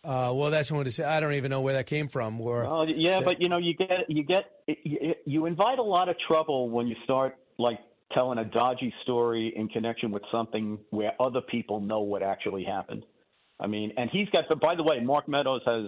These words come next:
Speaker 2: uh, George Terwilliger, who was an excellent lawyer, used to be a Justice Department official under Barr in the, uh, Bush forty-one
Speaker 1: Right.
Speaker 2: administration. Uh,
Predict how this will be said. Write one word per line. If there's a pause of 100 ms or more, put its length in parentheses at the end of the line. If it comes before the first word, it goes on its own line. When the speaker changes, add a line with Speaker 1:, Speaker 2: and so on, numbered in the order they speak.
Speaker 2:
uh, (100)
George (120)
Terwilliger, (340)
who
was
an (120)
excellent (240)
lawyer, (480)
used
to
be
a
Justice
Department
official
under
Barr (200)
in
the,
uh,
Bush (100)
forty-one (160)
Speaker 1:
Right.
Speaker 2:
administration. (520)
Uh,